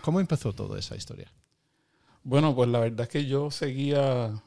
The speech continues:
Speaker 2: la historia de Elon Musk y su, sus aventuras, eh, de negocio cuando escuché por primera vez del asunto de cuando él transicionó de PayPal y empezó a trabajar con los cohetes y empezó a trabajar con lo de, con lo de los carros,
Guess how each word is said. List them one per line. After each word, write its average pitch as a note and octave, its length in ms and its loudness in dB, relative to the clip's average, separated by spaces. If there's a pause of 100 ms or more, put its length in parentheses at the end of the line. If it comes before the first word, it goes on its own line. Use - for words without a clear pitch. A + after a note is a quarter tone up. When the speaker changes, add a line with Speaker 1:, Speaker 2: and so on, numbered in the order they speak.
Speaker 2:
la A#2+ 160 2
historia B2+ 480 0
de A#2+ 560 -2 (120)
Elon B2 220 0
Musk C3 280 -2
y B2+ 80 -2
su, A#2 320 -2 (160)
sus - 180 -4
aventuras, A2 640 0 (260)
eh, A2+ 400 -6
de A#2 140 -4
negocio A#2+ 580 -2 (560)
cuando A2 720 -2 (200)
escuché - 420 -6
por A#2+ 160 -2
primera B2 360 -2
vez A#2+ 220 -2
del A#2 140 0
asunto A#2 540 -2
de A2 380 0 (100)
cuando A2+ 220 -6
él G#2+ 60 -12
transicionó A#2+ 680 -2
de A#2 140 0
PayPal A#2+ 540 -4 (680)
y A#2 140 -8 (240)
empezó A#2 280 -4
a - 20 -2
trabajar A#2+ 300 0
con B2+ 140 -4
los A#2+ 120 0
cohetes A#2 480 -6
y A#2 40 -8
empezó B2 260 -8
a A2+ 40 -6
trabajar A#2 340 -2
con A#2+ 180 -4
lo A#2 140 -2
de, A#2 300 -4
con B2+ 220 -8
lo A#2+ 120 2
de A#2 60 4
los A2+ 140 -2
carros, C3 380 2